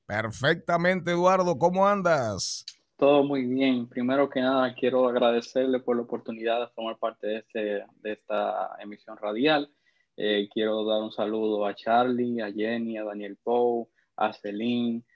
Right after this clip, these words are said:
Speaker 2: al señor Bienvenido, que está de invitado, y a todo el público de Al Mediodía Radio. Muchísimas gracias por la oportunidad. Les deseo a todos que estén libres de covid, a ustedes y sus familiares, que eso es lo importante.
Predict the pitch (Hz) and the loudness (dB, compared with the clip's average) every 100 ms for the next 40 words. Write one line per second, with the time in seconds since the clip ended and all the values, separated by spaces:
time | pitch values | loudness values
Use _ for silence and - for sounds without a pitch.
0 | _ - 110 104 110 113 110 107 120 135 | _ -6 -6 -4 -4 -2 -2 -2 2 4
1 | 123 117 107 - 107 107 107 - 135 131 | 2 0 -6 -4 -4 -2 -6 -2 2 2
2 | 120 117 _ _ _ - 120 117 120 151 | 2 -2 _ _ _ 0 4 4 4 2
3 | 156 151 147 139 127 123 117 120 123 117 | 2 0 0 2 2 2 2 0 0 0
4 | 120 117 110 117 113 107 98 - _ _ | 0 -2 -2 0 2 2 -2 -10 _ _
5 | - 123 120 117 117 117 107 113 107 110 | -12 -8 -6 -2 -2 -4 -4 -4 -4 -6
6 | 107 107 107 123 131 131 _ _ 110 107 | -8 -8 -2 0 0 -4 _ _ -6 -6
7 | - 110 107 107 110 110 - 110 104 117 | -4 -4 -4 -4 -4 -6 -6 -6 -6 -6
8 | 113 117 139 143 135 120 117 143 135 131 | -6 0 2 4 4 2 0 0 2 2
9 | 110 101 - 123 123 123 - 117 110 117 | 0 -4 0 0 0 -4 -10 -8 -6 -2
10 | 143 139 123 107 - 123 120 - 113 - | 0 0 -2 -6 -12 -10 -10 -8 -6 -2
11 | 143 139 139 | -2 -2 -12